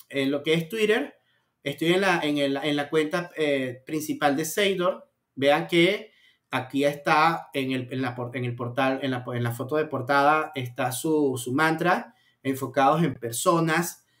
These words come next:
expertos en tecnología. Ah, María es de Argentina. <laughs> Bueno, tú me entiendes mejor, María, a lo que me refiero, ¿no? Cuando digo esto de que, de que esas expresiones son muy poderosas y a mí me encantaron cuando vivía allá con ustedes,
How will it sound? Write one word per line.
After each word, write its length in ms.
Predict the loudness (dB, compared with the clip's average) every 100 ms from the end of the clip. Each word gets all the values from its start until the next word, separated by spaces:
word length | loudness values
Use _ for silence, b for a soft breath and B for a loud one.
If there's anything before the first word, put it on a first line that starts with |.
| _
expertos 600 | -6 -4 2 0 2 -2
en 140 | 0 0
tecnología. 460 | 0 0 2 4 8
Ah, 200 | 10 10
María 360 | 8 6 6
es 80 | 6
de 80 | 6
Argentina. 760 | 4 4 2 2 2 4 2 0
<laughs> 40 | 0 0 0 -4 -4 -8 -10 B B B
Bueno, 320 | 8 8 6
tú 120 | 2
me 80 | 4
entiendes 580 | 4 4 2 4 4 2
mejor, 420 | 2 4 4 4
María, 360 | 2 0 2 2
a 60 |
lo 120 | 2 0
que 120 | -2
me 120 | -2
refiero, 540 | -2 -2 -2 -2 -2
¿no? 320 | -2 -2 -4 _ _ _ _
Cuando 360 | -4 -2 0 0
digo 360 | 2 2 4 4
esto 360 | 2 0 -2
de 160 | 0 -2
que, 460 | 0 0 0 -2 -8 _ _ _ _ _ _ b b b
de 160 | -4 0
que 80 |
esas 240 | 0 2 0
expresiones 580 | 0 0 0 2 2 2
son 200 | 0 0
muy 160 | 0
poderosas 580 | 2 2 2 0 0 0
y 100 | 2
a 120 | 2
mí 160 | 0 0
me 100 | 0
encantaron 720 | -2 -2 -2 2 2 2 -2
cuando 240 | -4 -2
vivía 240 | 0 2 4
allá 400 | 4 2 2 -2
con 180 | -4
ustedes, 600 | -4 0 2 2 0 -6